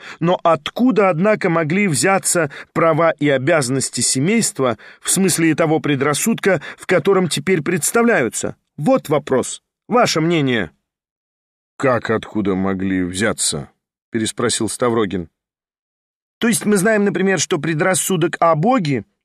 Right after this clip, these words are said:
произошёл от грома и молнии», вдруг рванулась опять студентка, чуть не вскакивая глазами на Ставрогина. «Слишком известно, что первоначальное человечество, пугаясь грома и молнии, обоготворило невидимого врага,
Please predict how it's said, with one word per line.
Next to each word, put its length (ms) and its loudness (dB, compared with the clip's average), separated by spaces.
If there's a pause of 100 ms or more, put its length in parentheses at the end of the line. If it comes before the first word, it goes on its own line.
(100)
произошёл 580 0
от 160 2
грома 340 2
и 40 2
молнии», 560 2 (300)
вдруг 300 -2
рванулась 440 0
опять 260 0
студентка, 600 -2 (220)
чуть 240 -4
не 80 0
вскакивая 580 0
глазами 400 0
на 80 -2
Ставрогина. 640 -2 (800)
«Слишком 420 0
известно, 560 0 (200)
что 240 -2
первоначальное 720 0
человечество, 680 0
пугаясь 420 0
грома 360 0
и 20 2
молнии, 540 2 (240)
обоготворило 840 2 (340)
невидимого 540 2
врага, 540 0